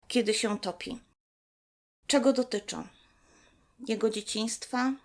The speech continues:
jego związku nieudanego, który skończył się wielką, niewyobrażalną tragedią.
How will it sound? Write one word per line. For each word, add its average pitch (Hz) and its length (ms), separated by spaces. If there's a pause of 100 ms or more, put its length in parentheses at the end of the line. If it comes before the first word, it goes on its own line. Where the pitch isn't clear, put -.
(160)
jego 202 260
związku 208 540
nieudanego, 202 720
który 190 460 (380)
skończył 214 400
się 214 160
wielką, 214 440
niewyobrażalną 196 840
tragedią. 175 720